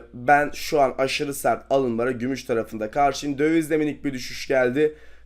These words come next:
Kriptolarda toparlanma var. Özellikle buradaki altmış beş bin seviyesini görüp ki destek seviyesini konuşmuştuk. Tekrar yükseliş aldı. Ee,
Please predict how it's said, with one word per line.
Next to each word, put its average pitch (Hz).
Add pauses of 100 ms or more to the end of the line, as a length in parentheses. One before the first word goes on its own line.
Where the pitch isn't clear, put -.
(140)
Kriptolarda 175
toparlanma 160
var. 160
Özellikle 151
buradaki 151
altmış -
beş 156
bin 151
seviyesini 139
görüp 139
ki 123
destek 131
seviyesini 120
konuşmuştuk. 131 (400)
Tekrar 156
yükseliş 147
aldı. 147 (360)
Ee, 127